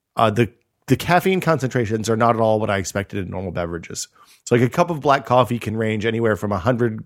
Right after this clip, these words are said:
milligrams of caffeine to two hundred milligrams of caffeine, um, which is a lot. Like, that's a, that's a wide range. It has to do with the beans, the roast, the species of beans, how they're prepared, all that, how it's brewed, how long it steeps, all that kind of stuff to see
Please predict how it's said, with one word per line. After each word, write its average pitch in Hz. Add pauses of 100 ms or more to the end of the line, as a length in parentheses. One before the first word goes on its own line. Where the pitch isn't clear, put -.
milligrams 113
of 104
caffeine 107
to 98
two 156
hundred 113
milligrams 92
of 95
caffeine, 95 (520)
um, 92 (260)
which 131
is 120
a 123
lot. 101 (100)
Like, 107
that's 113
a, 120
that's 110
a 127
wide 117
range. 113
It -
has 120
to -
do 123
with 117
the 117
beans, 135
the 123
roast, 110 (280)
the 113
species 147
of 110
beans, 123
how 120
they're 127
prepared, 101
all 101
that, 98 (120)
how 117
it's 120
brewed, 117
how 110
long 107
it -
steeps, 101
all 104
that 98
kind 95
of 87
stuff - (480)
to 101
see 104